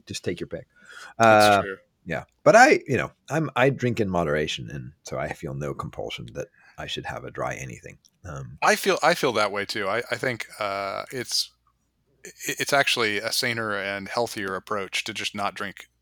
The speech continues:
Speaker 2: a lot. Uh, eh, you know, you, you can, in any given session, don't drink a lot and have days where you're not drinking and just be sensible.
Speaker 1: Yeah. Cheers.
Speaker 2: But, but if
Speaker 1: I like
Speaker 2: you,
Speaker 1: that.
Speaker 2: if,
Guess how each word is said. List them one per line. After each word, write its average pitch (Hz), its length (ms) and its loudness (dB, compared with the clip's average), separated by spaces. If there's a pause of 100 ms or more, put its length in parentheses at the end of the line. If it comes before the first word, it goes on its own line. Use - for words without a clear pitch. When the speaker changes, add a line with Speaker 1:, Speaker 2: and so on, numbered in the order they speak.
(100)
Speaker 2:
a 113 60 -2
lot. 87 320 -2 (260)
Uh, 101 280 -4 (240)
eh, 120 140 -6 (100)
you 110 120 -8
know, 92 200 -12 (100)
you, 117 180 -10
you 117 120 -16
can, 98 220 -6 (600)
in 131 100 2
any 131 140 0 (160)
given 120 220 0
session, 156 340 2
don't 131 160 0
drink 127 160 -2
a 120 60 0
lot 113 360 2
and 98 340 -6
have 107 220 0
days 98 300 -4
where 95 60 -6
you're 90 80 -10
not 135 180 2
drinking 127 580 -4
and 107 220 -8
just - 160 -6
be 131 80 -10
sensible. - 480 -8 (400)
Speaker 1:
Yeah. 185 140 0 (800)
Cheers. - 260 -2
Speaker 2:
But, 139 220 2 (340)
but 160 240 4
if 143 220 0
Speaker 1:
I 113 80 4
like 90 60 4
Speaker 2:
you, 82 40 -2
Speaker 1:
that. - 160 -2
Speaker 2:
if, 131 160 -4